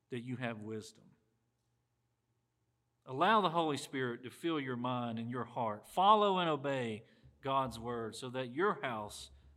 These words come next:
may be built upon the rock, which is Christ. The storms are coming. The storms have come. They will continue to go on until He takes us to be with Him. But we can withstand the storms.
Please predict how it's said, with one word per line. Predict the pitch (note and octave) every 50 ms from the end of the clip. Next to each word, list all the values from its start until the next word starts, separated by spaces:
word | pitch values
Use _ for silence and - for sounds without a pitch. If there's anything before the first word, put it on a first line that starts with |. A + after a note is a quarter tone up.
| _ -
may | B2+ B2+
be | B2+ A#2+ B2 A#2
built | A2 A#2 B2+ C3 B2+ A#2 G#2 - - - _ _ _ _ _ _
upon | A#2+ - - - C#3+ A#2+ A2+ A2 G#2+ G#2 G2 G2 - - _ _ _ _
the | A2 B2
rock, | A2 G#2+ A2+ A2 G#2 G2+ G#2 - _ _
which | _ A#2+ A#2 G#2+ -
is | G#2+ G#2
Christ. | - - A#2+ A2 G2+ G2 G2 F#2 - - _ _ _ _ _
The | - A2+
storms | - - - D#3 G3 A3+ A3+ F#3
are | D#3+ C3+
coming. | A2+ - F3 E3+ F#3 D#3+ A2+ G#2+ - - _ _ _ _ _ _ _ _ _
The | C3+
storms | - - D3 C#3 D3+ D#3 D3 C#3
have | D#3 D3+ D#3 D#3+ D#3 -
come. | - F3 E3+ E3+ F3 F3 F3 - _ _ _ _
They | - C3+ C3
will | B2+ B2 A2
continue | - - B2 A#2 - D#3+ E3 E3+ E3+ E3
to | E3 D#3+
go | D#3 E3 E3 E3
on | E3 E3 E3 E3 E3 D#3+ D#3
until | C3 - - D3+ C3
He | A#2+ C3 A#2+
takes | A#2 - - D#3+ D#3+ - - D#3+
us | D3 D3 -
to | C#3
be | B2+ B2+ C#3+ C#3+
with | C#3+ C3+ C3 -
Him. | B2 A#2+ A2+ A2 G#2 G#2+ - _ - _ _ _ _ _ _ _ _ _ _ _ _ _ - A2+
But | A2+ F3+ G3+ F#3 C3 G2 - - - - - - - _ _ _ _ _
we | C3+ C3 D3+
can | D3+ - - D3+ C3+ B2 A2+ A2
withstand | A#2 A#2+ B2 A#2+ A#2+ - - - - - D#3 E3+ F#3 F#3 E3 C#3+ A#2 G#2+
the | G2+
storms. | - - - C3+ A2 G#2+ G2 F#2+ F#2+ - - - - - - - -